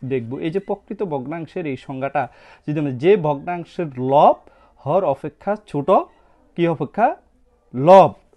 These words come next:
লব তাহলে কোনটা? দুই। আর হর হচ্ছে কত? পাঁচ। তাহলে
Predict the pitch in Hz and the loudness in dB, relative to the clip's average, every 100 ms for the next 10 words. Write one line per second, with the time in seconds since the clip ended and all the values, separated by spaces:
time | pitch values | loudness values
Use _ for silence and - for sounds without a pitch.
0 | - 151 185 - 170 208 202 190 139 120 | -2 0 0 -2 -2 -2 -2 -2 -4 -2
1 | 202 208 104 _ _ _ _ 143 147 147 | 0 -2 -4 _ _ _ _ 0 2 2
2 | 127 165 170 170 - 208 214 151 101 _ | 0 -6 -4 -6 -8 -8 -6 -6 -8 _
3 | - 196 147 - _ _ _ _ 151 175 | 0 0 0 -6 _ _ _ _ -2 0